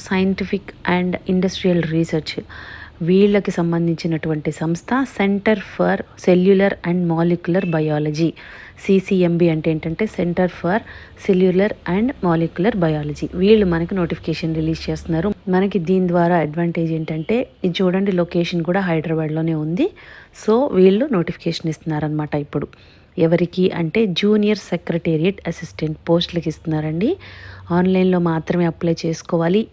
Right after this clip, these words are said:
ఇండియన్ సిటిజన్స్ ఎవరైనా కూడా అప్లై చేసుకోవచ్చు. ఇక్కడ చూడండి, మనకి వేకెన్సీ వైజ్‌గా డీటెయిల్స్. Name of the post, junior secretariat assistant general, junior secretariat assistant finance and accounts-లో ఉన్నాయి,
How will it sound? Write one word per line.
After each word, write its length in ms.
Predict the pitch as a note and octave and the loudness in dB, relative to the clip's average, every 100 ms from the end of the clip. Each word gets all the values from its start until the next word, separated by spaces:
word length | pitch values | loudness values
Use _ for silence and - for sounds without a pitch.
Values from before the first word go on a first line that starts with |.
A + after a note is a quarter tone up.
| G3+ | 0
ఇండియన్ 300 | G#3 G#3+ F#3+ | 2 2 0
సిటిజన్స్ 380 | E3+ E3 D#3 D3+ D#3 | -2 0 -2 -2 -2
ఎవరైనా 320 | D#3+ D#3+ D#3+ | -2 0 -2
కూడా 120 | D#3 D#3 | -4 -4
అప్లై 220 | D#3+ D#3 - | -2 -2 -4
చేసుకోవచ్చు. 680 | E3 E3 - F3 E3+ - C4+ E4 - - - - - | -6 -4 0 0 0 -4 -6 -6 -12 -20 -20 -20 -20
ఇక్కడ 160 | - G#3+ G3 | 0 2 4
చూడండి, 320 | G3+ G#3 G#3 G3 | 2 4 2 2
మనకి 260 | F#3+ A3 A#3 - - _ _ - - - G3 | 0 -2 -4 -6 -20 _ _ -20 -20 -6 4
వేకెన్సీ 420 | G#3+ G#3+ G#3 G3 F#3 | 4 6 2 2 4
వైజ్‌గా 280 | F3+ D#3+ G3 | 4 4 2
డీటెయిల్స్. 400 | F3 D3+ C#3+ D3 C#3+ - F3+ | 4 2 -2 -4 -8 -2 2
Name 180 | G3+ G#3+ | 2 2
of 80 | G3+ F#3+ | 0 -4
the 60 | F3+ F#3+ | -2 2
post, 320 | F#3 F#3+ - B2+ - D3+ | 2 2 -2 -6 -6 0
junior 340 | G3+ G3+ G#3+ G#3 | 2 2 0 -2
secretariat 640 | F3 - F3 F3 E3+ E3+ G3 - E3 | -6 -2 -2 2 2 2 0 -2 -6
assistant 460 | - - F#3 G#3 F#3 E3+ | -6 -6 -4 -2 -2 0
general, 420 | D#3+ E3 E3 E3 C4 - - - - F3 | 0 2 2 2 -2 -6 -20 -20 -16 -2
junior 320 | G3 G#3+ A3 G#3+ | 2 4 2 0
secretariat 540 | F3 - F3+ F3+ E3+ E3+ | -4 -2 0 0 0 -2
assistant 380 | E3 E3 - F3 E3 | -2 -6 -4 -6 -2
finance 320 | F#3+ F#3+ G3+ G#3 | -2 0 0 -2
and 100 | F#3+ F3+ | -2 -2
accounts-లో 420 | F#3 F#3 F#3 F#3+ F3+ | -2 -2 0 0 2
ఉన్నాయి, 220 | F#3 G#3+ | 0 -2